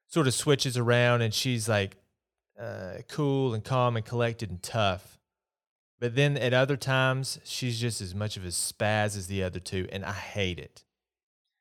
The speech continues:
Is it, uh, uh, uh, I'm, I'm,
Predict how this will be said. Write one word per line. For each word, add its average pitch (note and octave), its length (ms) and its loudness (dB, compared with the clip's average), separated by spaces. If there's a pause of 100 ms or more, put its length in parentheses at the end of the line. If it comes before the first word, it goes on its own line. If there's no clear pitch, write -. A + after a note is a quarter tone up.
(160)
Is D3+ 160 2
it, D3 80 2 (120)
uh, A3+ 140 -6
uh, G#3 720 4
uh, G#3 360 2 (120)
I'm, A3 200 2
I'm, G#3+ 120 -4